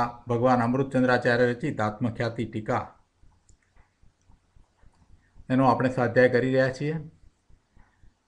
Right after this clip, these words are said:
એમાં કર્તા કર્મ અધિકારની ગાથા એકસો છવ્વીસ સુધી સ્વાધ્યાય થયો છે. હવે આગળ અહીંયા કહે છે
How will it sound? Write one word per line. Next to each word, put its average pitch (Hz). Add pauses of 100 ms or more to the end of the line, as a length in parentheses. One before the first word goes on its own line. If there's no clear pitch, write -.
એમાં 139 (420)
કર્તા 170
કર્મ 156
અધિકારની 139
ગાથા 117 (100)
એકસો 117
છવ્વીસ 139
સુધી 123
સ્વાધ્યાય 113
થયો 143
છે. 110 (1500)
હવે 131 (1300)
આગળ 123
અહીંયા 113
કહે 127
છે 110